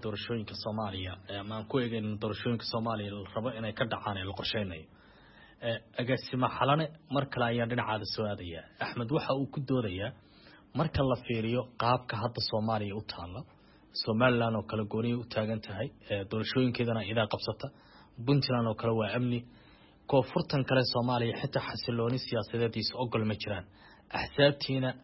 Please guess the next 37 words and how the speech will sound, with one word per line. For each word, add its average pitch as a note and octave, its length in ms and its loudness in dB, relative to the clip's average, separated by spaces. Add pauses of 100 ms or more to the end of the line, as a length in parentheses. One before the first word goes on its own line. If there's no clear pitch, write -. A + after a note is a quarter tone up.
(380)
waxaa A#2+ 360 2 (200)
go'aaminaya, A#2+ 840 2 (140)
eh, - 160 -8 (100)
xeerkii B2 420 4
shalay A#2+ 260 2
la G#2+ 60 0
meel A2 200 2
mariyay. F#2 300 -6 (1000)
Tusaale C#3+ 360 6
aad C3+ 120 2
u C#3 80 4
ahayd, A#2+ 280 0 (120)
eh, G#2 300 0
Galmudug B2 380 2
markii B2 260 -4
la A#2+ 60 -2
dhisayay, A2 440 -2
Hirshabelle A#2+ 560 0
iyo G2+ 160 -2
agaasimaad G#2 440 -2
ahayd C3 300 -4
oo G2 200 -6
wasaaradda A#2+ 400 2
arrimaha A2+ 260 0
gudaha G#2+ 340 -4
joogtay. - 320 -12 (600)
Soomaalidana B2+ 640 4
waad A#2+ 140 4
la C3+ 60 6
socotaa A2 360 -2
marka A#2+ 240 -2
wax G#2 160 -4
loo A#2+ 160 4
dhisayo, A#2 400 -2
doorasho G#2 360 0
la A#2 140 2
aadayo, G#2+ 440 0